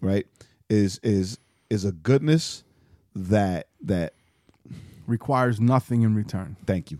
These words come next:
Speaker 1: I was trying to find the words, right? It's
Speaker 2: Requires
Speaker 1: a
Speaker 2: nothing in
Speaker 1: goodness
Speaker 2: return.
Speaker 1: that requires nothing in return. You are good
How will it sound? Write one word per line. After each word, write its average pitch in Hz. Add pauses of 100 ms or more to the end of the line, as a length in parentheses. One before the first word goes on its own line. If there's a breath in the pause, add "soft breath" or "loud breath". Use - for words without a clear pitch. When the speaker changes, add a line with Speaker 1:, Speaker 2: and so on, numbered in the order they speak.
Speaker 1:
I -
was 90
trying 90
to 87
find 90
the 85
words, 85
right? -
It's 92
Speaker 2:
Requires 117
Speaker 1:
a -
Speaker 2:
nothing 104
in 104
Speaker 1:
goodness 131
Speaker 2:
return. 95
Speaker 1:
that 95
requires 98
nothing 101
in 95
return. 87 (240 soft breath)
You 110
are 104
good 143